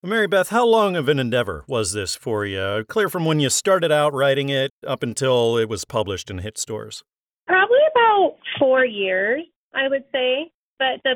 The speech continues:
Speaker 2: publishing happened really fast. What happened with my older sister, she just found out at the beginning of this year or the end of last year that she had cancer.
Speaker 1: Oh, my.
Speaker 2: And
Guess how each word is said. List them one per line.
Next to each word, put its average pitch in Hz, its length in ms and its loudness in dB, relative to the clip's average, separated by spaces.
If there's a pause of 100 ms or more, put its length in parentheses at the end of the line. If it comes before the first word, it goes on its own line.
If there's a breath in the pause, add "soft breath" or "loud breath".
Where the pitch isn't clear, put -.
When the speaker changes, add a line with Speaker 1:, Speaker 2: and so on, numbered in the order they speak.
Speaker 2:
publishing 294 580 -4
happened 240 400 -2
really 233 380 -2
fast. 208 420 0 (280)
What 247 180 2
happened 247 320 2
with 262 100 0
my 240 140 0
older 233 340 0 (160)
sister, 240 420 -2 (120)
she 247 140 -4
just 285 180 -2 (100)
found 226 240 0
out 214 380 0 (120)
at 208 140 -4
the 233 80 0
beginning 226 580 0 (120)
of 202 560 0 (180)
this 220 220 0
year 220 600 2
or 220 60 -2
the - 80 -4
end 226 180 -2
of 208 80 0
last 208 300 0
year 233 100 -2
that - 220 -4
she 240 80 0
had 208 200 -4 (120)
cancer. 220 640 -4 (200)
Speaker 1:
Oh, 107 240 -10
my. 80 200 -8
Speaker 2:
And 220 440 0